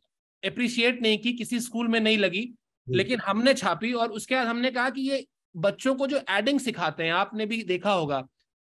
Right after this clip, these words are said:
Speaker 1: वन प्लस वन तो साहब वहां पे दो सेब रख दिए, वन प्लस वन टू, फिर वन प्लस टू में एक सेब और दो सेब और रख दिए, थ्री। हमने कहा, "यार, ये ऐसा बनाओ ना कि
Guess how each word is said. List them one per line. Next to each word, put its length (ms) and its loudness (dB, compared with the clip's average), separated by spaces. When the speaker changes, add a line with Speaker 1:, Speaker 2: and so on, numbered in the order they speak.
Speaker 1:
वन 220 2
प्लस 240 0
वन 180 0
तो 140 -2
साहब 260 2
वहां 140 2
पे 100 -4
दो 240 0
सेब 300 -2
रख 140 2
दिए, 240 -4
वन 180 -4
प्लस 280 -4
वन 200 -2
टू, 280 -4
फिर 120 2
वन 200 2
प्लस 280 0
टू 140 -2
में 100 2
एक 400 -2
सेब 340 0
और 140 0
दो 220 2
सेब 260 -2
और 220 2
रख 80 -2
दिए, 200 -4
थ्री। 200 -6
हमने 260 -4
कहा, 120 -2
"यार, 200 -2
ये 160 -2
ऐसा 380 -2
बनाओ 320 4
ना 120 4
कि 320 -4